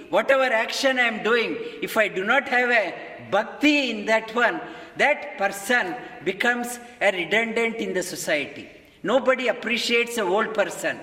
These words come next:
Very old, infirm, nobody wants to go near that one. Everyone wants to associate with young, vibrant, and energetic person. And Srimad Bhagavatam says, the Bhakti gives the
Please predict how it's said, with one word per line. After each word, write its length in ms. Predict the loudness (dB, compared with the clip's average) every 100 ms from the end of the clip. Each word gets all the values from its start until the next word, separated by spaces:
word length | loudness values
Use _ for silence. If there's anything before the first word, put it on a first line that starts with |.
| -14 -20 -2
Very 320 | 2 2 2
old, 260 | 2 4 4
infirm, 640 | 0 -4 -2 2 2 2 -4 -12 -6
nobody 420 | 2 2 4 2
wants 320 | 2 0 -2 -4
to 200 | 0 0
go 160 | 4 4
near 320 | 4 2 2 2
that 240 | 0 0
one. 200 | -2 -4 -6 -16 0
Everyone 500 | 2 2 4 2 2
wants 260 | 2 0 0
to 120 | -2
associate 680 | 0 0 0 0 2 2 0
with 220 | -6 -8 -12 -12 0
young, 280 | 4 4 0 -14 -14 -16 -4
vibrant, 480 | 0 2 2 2 0 -12 -8 -2
and 180 | -2
energetic 680 | 2 2 2 0 -2 -2 -4
person. 420 | -4 -4 -6 -10 -12 -20 -20 -4
And 240 | -2 -2 -6
Srimad 480 | -6 -4 -2 -2
Bhagavatam 540 | -2 0 2 2 0 -4
says, 460 | -4 -2 -2 -4 -12 -18 -8
the 80 | -6
Bhakti 840 | -2 -2 -2 0 0 0 -6 -12 -2
gives 380 | 2 4 2 0
the 340 | 2 2 -2